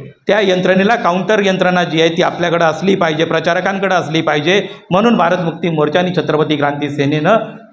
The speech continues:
हे नियोजन केलं की हा शाक्त राज्याभिषेक या वर्षभरामध्ये महाराष्ट्राच्या कानाकोपऱ्यात पोचला पाहिजे. हा शाक्त राज्याभिषेक महाराष्ट्राच्या कानाकोपऱ्यात पोहोचवण्यासाठी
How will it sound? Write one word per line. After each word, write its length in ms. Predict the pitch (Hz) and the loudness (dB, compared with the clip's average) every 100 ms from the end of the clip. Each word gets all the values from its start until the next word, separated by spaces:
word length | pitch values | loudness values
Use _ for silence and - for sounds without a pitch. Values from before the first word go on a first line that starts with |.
| _ - | _ 0
हे 420 | 180 175 139 - - - | 2 2 0 -8 -16 -4
नियोजन 380 | 165 202 214 214 190 | 2 4 4 0 0
केलं 240 | 165 156 | 0 0
की 160 | 165 170 | 0 0
हा 180 | 151 170 | 0 0
शाक्त 280 | 165 160 165 | 0 -4 -2
राज्याभिषेक 960 | 151 143 151 - - 185 - - - 190 | -2 0 0 -2 0 -2 -2 -10 -8 -2
या 100 | 180 | 0
वर्षभरामध्ये 1120 | 160 233 226 196 175 170 147 147 143 143 135 | 0 0 0 2 2 0 0 2 2 0 -4
महाराष्ट्राच्या 560 | - 151 156 - 156 170 | -2 0 0 -2 -2 -2
कानाकोपऱ्यात 600 | - 143 135 135 135 147 | -2 -2 -2 -2 -2 -2
पोचला 340 | 139 127 135 | -4 -2 0
पाहिजे. 340 | 135 156 135 - - - _ _ _ _ _ _ _ _ _ _ _ _ _ _ _ _ _ _ _ _ _ _ _ _ _ _ _ _ _ _ | 0 -2 -4 -8 -14 -20 _ _ _ _ _ _ _ _ _ _ _ _ _ _ _ _ _ _ _ _ _ _ _ _ _ _ _ _ _ _
हा 100 | 139 139 | -4 -2
शाक्त 280 | 147 143 | -2 -2
राज्याभिषेक 600 | 151 143 143 143 135 185 165 | -2 0 0 -2 -2 -2 0
महाराष्ट्राच्या 560 | 147 147 151 151 196 214 - - _ | 0 0 -2 -2 -2 -2 -8 -18 _
कानाकोपऱ्यात 680 | 160 190 190 170 202 226 - | -2 -2 -2 -2 0 -2 0
पोहोचवण्यासाठी 800 | 180 180 220 233 233 202 226 240 | 0 2 2 2 2 0 0 0